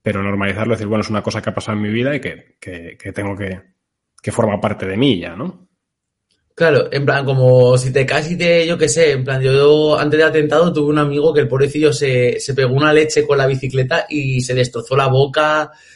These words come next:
Speaker 2: eh, se rompió la mandíbula y todo, y pues, eh, no es lo mismo, obviamente, <laughs> eh, salvando las distancias, pero bueno, es algo que te ha sucedido, tampoco es algo que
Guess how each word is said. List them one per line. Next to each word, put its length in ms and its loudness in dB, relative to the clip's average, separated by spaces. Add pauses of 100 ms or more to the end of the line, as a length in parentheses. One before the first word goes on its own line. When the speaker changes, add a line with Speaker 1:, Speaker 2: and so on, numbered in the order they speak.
(160)
Speaker 2:
eh, 220 2
se 120 -2
rompió 300 0
la 80 2
mandíbula 480 2
y 80 0
todo, 340 4
y 280 -4
pues, 380 -4 (800)
eh, 160 2
no 120 4
es 80 0
lo 100 6
mismo, 480 4
obviamente, 840 2
<laughs> 60 -8
eh, 540 2
salvando 380 2
las 160 2
distancias, 640 -2
pero 180 4
bueno, 240 2
es 100 -2
algo 160 2
que 100 4
te 40 2
ha 40 0
sucedido, 540 2
tampoco 560 -2
es 140 -6
algo 260 2
que 380 0